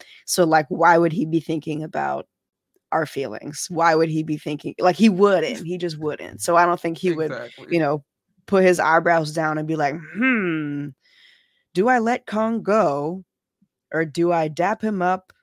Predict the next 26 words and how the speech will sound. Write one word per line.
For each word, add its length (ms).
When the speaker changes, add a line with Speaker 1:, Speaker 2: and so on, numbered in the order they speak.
Speaker 1:
and, 540
you 120
know, 280
we 180
become 300
homies 360
after 220
this?" 180
I 120
don't 140
know. 380
I 140
don't 120
know. 240
I 180
just, 320
Speaker 2:
No, 160
you 240
Speaker 1:
it's 200
a 60
Speaker 2:
know. 20
Speaker 1:
little 600
too 200
much 640
for 160
me. 500